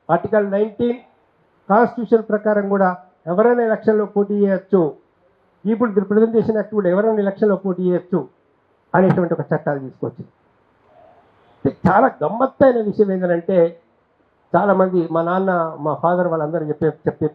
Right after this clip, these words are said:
చెప్పేవాళ్ళు, ఏది నైన్టీన్ ఫార్టీ ఎయిట్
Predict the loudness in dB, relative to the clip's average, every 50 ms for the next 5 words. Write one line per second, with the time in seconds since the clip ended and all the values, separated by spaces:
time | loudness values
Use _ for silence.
0 | _ _ 0 0 2 2 0 0 -2 -4 -8 _ _ _ _ _ _ _ _ _
1 | _ _ _ _ _ _ _ _ -2 -2 0 0 0 -2 -2 -4 -8 _ _ _
2 | _ _ _ _ -20 _ _ _ _ -20 -20 -20 _ _ _ _ _ _ _ _
3 | -6 0 2 2 2 2 0 -4 -4 _ 0 0 0 0 -2 -6 -2 2 4 4
4 | 4 2 0 -2 2 4 4 4 4 2 -2 -8